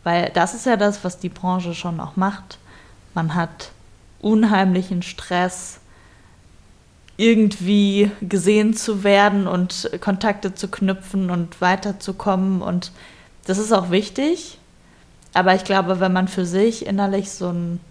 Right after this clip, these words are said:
bisschen, und ich würd's gar nicht Egalhaltung nennen, sondern einfach so ein bisschen auch mal auf sich selber hören.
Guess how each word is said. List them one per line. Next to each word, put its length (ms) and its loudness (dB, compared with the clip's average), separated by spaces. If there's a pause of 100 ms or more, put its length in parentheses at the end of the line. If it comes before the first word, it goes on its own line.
(640)
bisschen, 580 0 (100)
und 300 -4
ich 180 -10
würd's 200 -8
gar 160 -2
nicht 160 -2
Egalhaltung 960 0 (140)
nennen, 280 2
sondern 300 -2
einfach 400 -6 (120)
so 120 -8
ein 120 -6
bisschen 500 -8 (640)
auch 200 -2
mal 160 2
auf 160 -4
sich 140 -6
selber 420 0
hören. 300 0